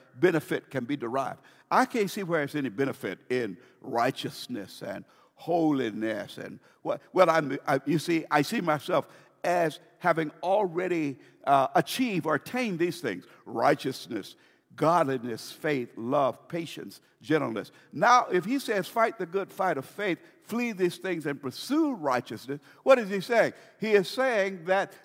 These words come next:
these things have not been, they, they've not been attained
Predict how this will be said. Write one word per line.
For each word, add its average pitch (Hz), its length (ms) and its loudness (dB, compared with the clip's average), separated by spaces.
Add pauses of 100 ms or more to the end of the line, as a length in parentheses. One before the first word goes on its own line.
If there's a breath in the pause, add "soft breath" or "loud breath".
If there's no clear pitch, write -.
these 233 420 -2
things 202 420 -2
have 165 180 -2
not 226 380 -4 (400)
been, 175 440 2 (360 soft breath)
they, 175 200 2
they've 180 280 -4
not 233 260 -6
been 196 140 0
attained 165 880 -6